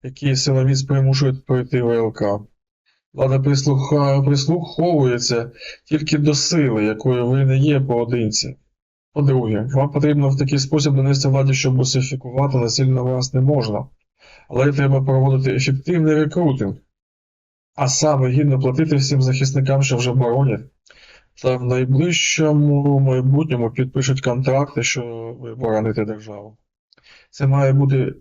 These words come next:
е, дійсно грошове, е, достойне грошове забезпечення. Щоб влада не привласнила корупцію, міжнародну допомогу, а платила за сних-, захисникам престижні кошти. По-третє, мусите добитися,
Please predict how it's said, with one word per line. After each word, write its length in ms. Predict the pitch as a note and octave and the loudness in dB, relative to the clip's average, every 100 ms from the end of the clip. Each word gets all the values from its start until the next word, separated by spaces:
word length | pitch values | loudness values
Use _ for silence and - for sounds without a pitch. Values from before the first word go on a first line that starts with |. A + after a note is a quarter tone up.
| _ | _
е, 200 | D3 A#2+ | -6 -4
дійсно 640 | A#2+ B2 D3+ E3+ E3 C#3+ A2+ | -4 -2 0 0 -2 -2 0
грошове, 680 | A#2 A2+ A#2 A2 A2 B2 - _ _ _ - | -2 -2 -6 -4 -4 -4 -8 _ _ _ -16
е, 520 | A2+ A#2 A2+ A2+ A#2 | -6 -2 0 0 -2
достойне 760 | A#2+ A#2 - - D3+ D#3 D3 C3 | -2 -4 -4 -2 2 2 2 2
грошове 560 | A#2+ A#2 B2 A2 A2+ | 0 -2 -2 0 0
забезпечення. 800 | A2+ A2 A2 - G2+ - G2+ G#2+ _ _ _ _ _ _ _ _ _ _ _ _ _ _ _ _ _ | -2 -2 -6 -8 -18 -18 -20 -20 _ _ _ _ _ _ _ _ _ _ _ _ _ _ _ _ _
Щоб 180 | - B2+ | -4 0
влада 360 | C3+ C#3 C#3 | 2 2 2
не 100 | C3 | 2
привласнила 680 | C3 C3 C3+ C#3 C3 B2+ B2 | 2 2 2 0 0 0 0
корупцію, 580 | C3 C3 C3 C3 B2 B2 | 0 0 0 0 0 2
міжнародну 440 | B2+ C3 B2+ B2+ | 2 0 0 0
допомогу, 520 | B2+ B2+ B2 C#3+ C3+ | -2 -2 0 2 0
а 40 | A2 | 0
платила 380 | A#2+ D3+ D#3 | -2 2 2
за 100 | C#3 | 2
сних-, 400 | C3+ C#3 C3 - | 0 0 -2 -4
захисникам 840 | C#3 C3 C3+ C3+ C#3 C3+ B2+ B2 B2+ | -8 -10 -10 -6 -2 0 0 0 0
престижні 560 | B2+ - - A#2+ B2 A#2+ | -2 -4 -4 -2 -2 -2
кошти. 440 | B2+ A#2+ - C3+ _ _ _ _ _ _ - _ | -4 -4 -8 -12 _ _ _ _ _ _ -20 _
По-третє, 380 | C3+ C#3 C#3+ C#3+ | -2 0 2 2
мусите 360 | D3 C#3+ C#3 C#3+ | 2 0 0 0
добитися, 760 | C#3+ C3+ D3+ D3+ A2+ G#2+ G#2+ | 2 2 2 0 -2 -4 -6